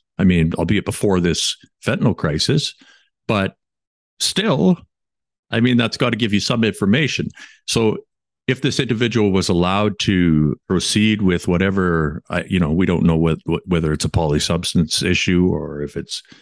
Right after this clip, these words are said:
we're assuming it's opiates, fentanyl, but we don't know what would happen then. You know, would, uh, would this even have been a, a problem in the first place?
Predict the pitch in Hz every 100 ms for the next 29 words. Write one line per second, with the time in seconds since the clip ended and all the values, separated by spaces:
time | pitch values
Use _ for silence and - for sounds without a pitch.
0 | _ - 76 80 107 120 107 78 - 80
1 | - 80 - - - 78 - 78 78 -
2 | 78 - 90 90 90 80 85 98 _ _
3 | _ _ _ _ _ _ - 101 98 107
4 | 98 104 101 92 98 101 73 - _ _
5 | _ - 80 82 85 82 82 87 82 82
6 | 82 85 104 101 - 104 98 82 95 87
7 | 82 85 - - 98 87 82 78 76 92
8 | 90 - 80 67 -